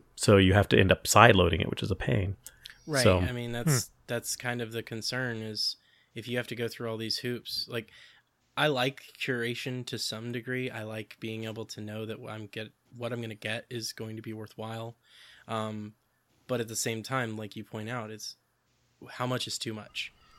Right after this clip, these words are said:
Speaker 2: And
Speaker 1: Right.
Speaker 2: the Oculus has had issues, at least in recent history, from what we've seen from, you know, sort of the dev sphere on Twitter and things, of published developers getting their stuff rejected because, you
Speaker 1: Yeah.
Speaker 2: know,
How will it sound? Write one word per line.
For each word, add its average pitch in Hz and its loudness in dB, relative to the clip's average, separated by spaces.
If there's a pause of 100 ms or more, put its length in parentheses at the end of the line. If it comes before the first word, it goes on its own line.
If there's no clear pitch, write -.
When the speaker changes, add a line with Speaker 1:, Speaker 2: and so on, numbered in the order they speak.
(100)
Speaker 2:
And 113 0
Speaker 1:
Right. 98 4 (680)
Speaker 2:
the 117 -2
Oculus 120 0
has 120 -4
had 117 2
issues, 113 -4 (240)
at 113 -8
least 113 -8 (360)
in 110 -10
recent 117 0
history, 135 -2
from 113 -8
what 110 -6
we've - -10
seen 110 -6
from, 107 -10
you 113 -10
know, 104 -10
sort 107 -10
of 101 -12
the 107 -14
dev 107 -6
sphere 110 -6
on 107 -10
Twitter 120 -8
and 107 -10
things, 107 -10 (400)
of 107 -6 (460)
published 147 -4
developers 117 -4 (180)
getting 120 -2
their 117 -4
stuff - -4
rejected 113 -2
because, 107 -8 (220)
you 113 -2
Speaker 1:
Yeah. 85 0
Speaker 2:
know, 80 -10